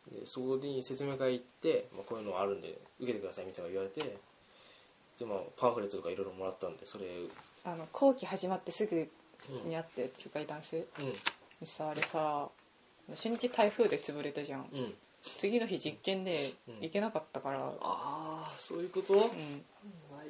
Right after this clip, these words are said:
Speaker 1: 言ってくれればさ、も-、あれだと思う。あの、見せたのに、資料。
Speaker 2: マジか。
Speaker 1: うん。
Speaker 2: いや、もう。いや、もう自力でなんとかするよ。
Speaker 1: <laughs> 一応、え、その辺考えてるんですか？考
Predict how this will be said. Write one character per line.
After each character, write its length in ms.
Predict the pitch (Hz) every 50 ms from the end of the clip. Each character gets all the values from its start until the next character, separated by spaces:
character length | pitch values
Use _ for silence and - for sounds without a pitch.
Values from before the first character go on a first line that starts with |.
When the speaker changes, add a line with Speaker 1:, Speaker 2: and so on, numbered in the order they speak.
| - - - - - - - - - - - - - - -
Speaker 1:
言 80 | 143
っ 40 | -
て 120 | - 208 202
く 100 | 220 220
れ 60 | 214
れ 60 | 185
ば 120 | 156 143
さ、 60 | 139 143
も-、 240 | 139 139 147 147 - - - - - -
あ 100 | - 156
れ 100 | 156 165
だ 80 | 185 180
と 100 | 156 143
思 240 | 131 127 131 131 -
う。 60 | -
あ 40 | 147
の、 80 | 143 139
見 140 | 143 170 190
せ 120 | 226 202
た 100 | 165 139
の 100 | 123 117
に、 180 | 107 107 107 107 -
資 180 | - - -
料。 180 | - - - - - - - - - - -
Speaker 2:
マ 100 | 175 175
ジ 140 | 170 - 160
か。 240 | - - - - 180 - - - - -
Speaker 1:
う 20 | 175
ん。 40 | 160
Speaker 2:
い 20 |
や、 320 | 156 151 151 151 151 156 151
も 360 | 147 151 147 143 139 151 147 - - - - - - - - - - - - - - - - - - - - - - - -
う。 40 | -
い 40 | 170
や、 80 | 170 160
も 100 | 160 160
う 20 |
自 180 | 156 - - 160
力 240 | 170 156 - -
で 80 | 170 175
な 80 | 175 180
ん 60 | 180
と 120 | - 196
か 80 | 175 165
す 160 | - - 170
る 80 | - 160
よ。 60 | 185 214
Speaker 1:
<laughs> 60 | - - - 698 - - - - - - - - - - 349 - - - - - - - - - - - - - - - - - - - - - - - - - - - - - - -
一 220 | - - - 262
応、 140 | 233 226 220
え、 260 | - - 208 202 - - - - - - -
そ 160 | - - - 240
の 80 | 254
辺 180 | 262 269 254 247
考 220 | 254 247 247 247
え 40 | 214
て 80 | - 143
る 60 | 120
ん 20 | 95
で 80 | 87
す 100 | - -
か？ 80 | - 165
考 140 | - -